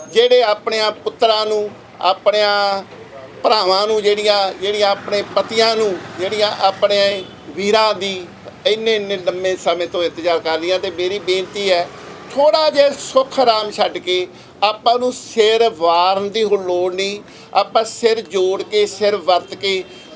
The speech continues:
ਦੋਹਾਂ ਹੀ ਸਰਕਾਰਾਂ ਦੇ ਐਡਾ ਦਬਾਅ ਬਣਾ ਦਈਏ, ਇੰਨੀ ਇਕੱਤਰਤਾ ਕਰਕੇ ਸੱਤ ਜਨਵਰੀ ਨੂੰ ਜਿਹੜੀ ਐਤਵਾਰ ਆਪਾਂ ਗਿਆਰਾਂ ਕੁ ਵਜੇ ਦਾ ਪ੍ਰੋਗਰਾਮ ਰੱਖਿਆ ਤੇ ਬੜੇ ਬੜੇ ਚੰਗੇ ਚੰਗੇ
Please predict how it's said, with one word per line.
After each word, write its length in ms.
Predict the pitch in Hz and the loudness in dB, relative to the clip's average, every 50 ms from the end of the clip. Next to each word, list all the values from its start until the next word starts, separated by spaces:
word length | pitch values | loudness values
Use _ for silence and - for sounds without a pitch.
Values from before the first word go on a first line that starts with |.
| - - | -2 2
ਦੋਹਾਂ 360 | 220 220 247 254 285 294 311 | 4 4 4 4 2 2 2
ਹੀ 60 | 320 | 0
ਸਰਕਾਰਾਂ 540 | 220 - 269 226 208 214 202 202 196 208 220 | 0 0 -2 0 2 2 2 4 4 2 2
ਦੇ 140 | 214 208 208 | 2 2 0
ਐਡਾ 220 | 196 180 220 220 | 2 2 0 0
ਦਬਾਅ 500 | 214 - 170 160 147 165 175 185 202 240 | 2 0 -2 0 2 2 2 2 2 2
ਬਣਾ 260 | 240 233 220 208 196 | 2 2 0 0 0
ਦਈਏ, 300 | 190 196 196 175 185 196 190 - | -2 -2 -4 -4 -4 -4 -2 -2
ਇੰਨੀ 220 | 185 190 185 196 | -4 -4 -2 -4
ਇਕੱਤਰਤਾ 580 | 190 185 - 185 165 - 190 185 160 160 180 175 | -8 -4 -4 -4 -2 -2 -4 -4 0 0 0 0
ਕਰਕੇ 380 | 170 175 170 170 - - 180 165 | 0 0 -2 -2 -4 -6 -10 -8
ਸੱਤ 240 | - - 180 175 - 185 175 185 | -4 -2 -2 -2 -2 -6 -6 -4
ਜਨਵਰੀ 500 | 175 170 165 165 165 175 175 170 165 156 - - - - - - - - - - - | -4 -2 -2 -4 -2 -2 -4 -4 -4 -8 -12 -18 -20 -20 -20 -20 -20 -20 -20 -14 -4
ਨੂੰ 200 | 170 180 180 170 | -2 -2 0 0
ਜਿਹੜੀ 380 | 170 180 185 196 202 196 185 180 - - - - - - - - - - | 2 0 0 2 0 -2 -4 -6 -10 -16 -20 -20 -20 -20 -20 -14 -4 0
ਐਤਵਾਰ 680 | 190 196 214 220 220 220 214 196 190 180 180 180 185 - | 2 2 2 2 0 2 2 4 4 4 2 0 0 0
ਆਪਾਂ 280 | 160 160 160 - 170 170 | -2 -2 0 0 -2 -2
ਗਿਆਰਾਂ 340 | - 156 156 160 165 175 170 | 0 2 2 2 2 2 0
ਕੁ 100 | 165 170 | 2 0
ਵਜੇ 120 | 170 165 | 0 2
ਦਾ 120 | 156 165 | 2 -2
ਪ੍ਰੋਗਰਾਮ 460 | 160 - - 160 156 156 165 160 151 139 | -2 -2 -2 -2 0 0 0 0 -2 -4
ਰੱਖਿਆ 420 | - - - 175 165 170 165 165 - - - - - - | -8 -6 -2 0 0 0 0 -2 -6 -14 -20 -18 -10 -10
ਤੇ 60 | 196 | -8
ਬੜੇ 300 | 185 - 185 190 202 196 | -2 0 0 2 2 0
ਬੜੇ 180 | 190 190 196 | 0 -2 -2
ਚੰਗੇ 340 | 185 185 - 175 175 175 185 | -2 -2 -2 -4 -2 -2 -4
ਚੰਗੇ 500 | 180 - 185 175 165 165 175 175 170 175 | -2 -2 -4 -4 -4 -4 -2 -2 -2 -4